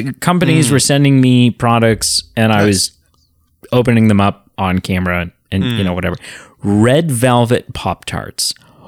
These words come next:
Speaker 1: Oh
Speaker 2: Huh.
Speaker 1: my God.
Speaker 2: Good?
Speaker 1: Right? Oh yeah. Like, Red Velvet is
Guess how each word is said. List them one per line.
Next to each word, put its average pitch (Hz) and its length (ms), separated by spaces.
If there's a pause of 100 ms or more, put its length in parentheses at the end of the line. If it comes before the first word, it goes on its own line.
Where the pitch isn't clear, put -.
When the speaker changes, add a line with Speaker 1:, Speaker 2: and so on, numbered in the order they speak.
(280)
Speaker 1:
Oh 107 220
Speaker 2:
Huh. 160 120
Speaker 1:
my 104 220
God. 85 420 (320)
Speaker 2:
Good? 151 320 (400)
Speaker 1:
Right? 117 180
Oh 175 320
yeah. 90 280
Like, 139 200
Red 185 300
Velvet 127 500
is 101 500